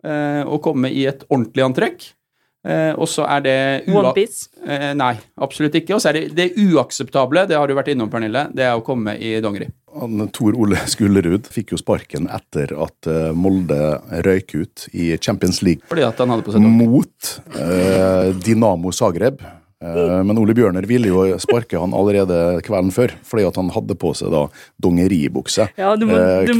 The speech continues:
Speaker 3: hvit
Speaker 2: si
Speaker 3: skjorte
Speaker 2: dongeri.
Speaker 3: og, eh, blazer på kampen.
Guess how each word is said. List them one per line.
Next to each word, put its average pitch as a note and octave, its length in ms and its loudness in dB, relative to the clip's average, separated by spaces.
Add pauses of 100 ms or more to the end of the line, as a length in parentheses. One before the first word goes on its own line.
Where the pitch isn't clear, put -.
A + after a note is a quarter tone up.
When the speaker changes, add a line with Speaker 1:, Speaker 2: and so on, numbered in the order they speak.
Speaker 3:
hvit B3 60 -2
Speaker 2:
si A#3+ 120 -2
Speaker 3:
skjorte F#3 240 0
Speaker 2:
dongeri. E3 340 0
Speaker 3:
og, G2+ 380 4
eh, F#2+ 380 2
blazer F2+ 680 -2 (140)
på D#2+ 280 0 (200)
kampen. C2+ 420 -4